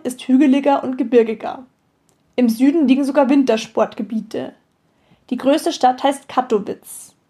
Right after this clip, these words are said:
Um diese Stadt herum leben noch viele weitere Menschen.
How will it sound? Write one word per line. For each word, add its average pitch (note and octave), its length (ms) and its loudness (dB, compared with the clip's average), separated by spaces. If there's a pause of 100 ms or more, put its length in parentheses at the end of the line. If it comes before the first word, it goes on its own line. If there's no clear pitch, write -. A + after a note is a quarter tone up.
(560)
Um A#3+ 120 0
diese D4+ 220 4
Stadt C4 340 0
herum C#4+ 280 2
leben C4 180 2
noch A#3 140 0
viele C#4 280 0
weitere B3+ 340 0
Menschen. A#3+ 720 -8